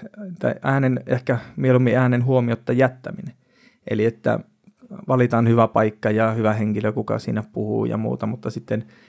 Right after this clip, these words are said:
jos sitä ääntä ei saa hyvin sinne talteen, niin se on ehkä yleisin sellainen virhe, joka saa jättämään jopa her-, herkästi videon kesken. Että on jopa tärkeämpi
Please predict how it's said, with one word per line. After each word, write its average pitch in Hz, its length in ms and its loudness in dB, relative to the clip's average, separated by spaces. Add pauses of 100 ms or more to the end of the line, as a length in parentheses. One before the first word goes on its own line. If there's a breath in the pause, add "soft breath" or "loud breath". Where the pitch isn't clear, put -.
(160 soft breath)
jos 131 220 -4
sitä 110 200 0
ääntä 113 260 0
ei 110 60 0
saa 107 160 0
hyvin 110 320 -2
sinne 113 320 -4 (280)
talteen, 107 400 0
niin 107 80 -2
se 123 80 -4
on 120 60 0
ehkä - 160 -4
yleisin 113 360 0
sellainen 113 400 -2 (460 soft breath)
virhe, 120 260 4
joka 120 540 2
saa 123 160 2
jättämään 113 580 0 (120)
jopa 113 280 0
her-, 110 320 -2
herkästi 110 380 -4
videon 104 280 0
kesken. - 540 -10 (760 soft breath)
Että - 200 -6
on 123 160 2
jopa 131 260 4
tärkeämpi 113 720 0